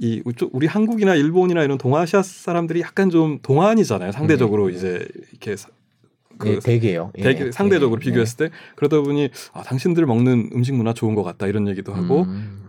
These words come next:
Speaker 1: 뭐, "화장품 같은 것도 한국 화장품이 좋아서 그런 거 아니냐." 이렇게 우스갯소리로 얘기도 하고, 그 사실 한국에 대한 위상은 굉장히 높고, 또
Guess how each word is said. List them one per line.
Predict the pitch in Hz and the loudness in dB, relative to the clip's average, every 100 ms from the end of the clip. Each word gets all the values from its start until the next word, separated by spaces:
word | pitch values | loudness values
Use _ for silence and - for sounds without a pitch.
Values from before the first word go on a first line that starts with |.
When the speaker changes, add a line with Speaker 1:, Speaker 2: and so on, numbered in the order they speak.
| _ | _
Speaker 1:
뭐, | 95 | -10
"화장품 | - 220 214 - | -4 -2 0 0
같은 | 180 160 143 | -2 -2 -8
것도 | 127 | -2
한국 | 190 185 | 0 0
화장품이 | 185 175 165 | 0 0 -2
좋아서 | - 127 135 | 0 2 4
그런 | 123 120 | 2 2
거 | 117 | 2
아니냐." | 104 117 | 2 0
이렇게 | 107 123 | 0 0
우스갯소리로 | 127 147 139 135 123 120 107 | 0 0 2 2 4 4 4
얘기도 | 120 113 120 | 0 0 -2
하고, | 139 117 147 208 _ - - _ _ | -4 -2 -2 -4 _ -20 -20 _ _
그 | 143 131 120 - | 0 2 2 -2
사실 | - 175 170 | -6 -6 0
한국에 | 196 226 220 | 0 2 2
대한 | 196 170 151 | 4 2 2
위상은 | 123 147 147 | 0 0 0
굉장히 | 120 131 | 2 2
높고, | 117 98 - 175 | 0 -4 -8 -4
또 | 131 110 101 | -2 0 -2